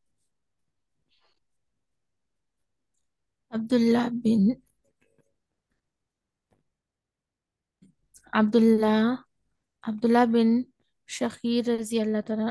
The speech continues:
अन्हा से रिवायत है कि वो नबी अकरम सल्लल्लाहु अलैहि वसल्लम की खिदमत में पहुंचे और आप, आपकी तिलावत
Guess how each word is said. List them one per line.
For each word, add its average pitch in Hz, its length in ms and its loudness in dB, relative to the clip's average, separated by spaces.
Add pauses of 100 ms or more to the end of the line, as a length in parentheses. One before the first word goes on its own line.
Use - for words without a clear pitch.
अन्हा 226 600 -8 (800)
से 247 140 -6
रिवायत 226 460 -2
है 226 180 -6
कि 214 240 -8 (800)
वो 233 140 -6
नबी 226 300 -2
अकरम 233 340 -6
सल्लल्लाहु 226 480 -4
अलैहि 220 200 -4
वसल्लम 226 680 -8
की 226 140 -18
खिदमत 220 540 -6
में 226 100 -4
पहुंचे 220 440 -4
और 226 240 -6
आप, 208 340 -6 (3000)
आपकी 226 340 -2
तिलावत 220 600 0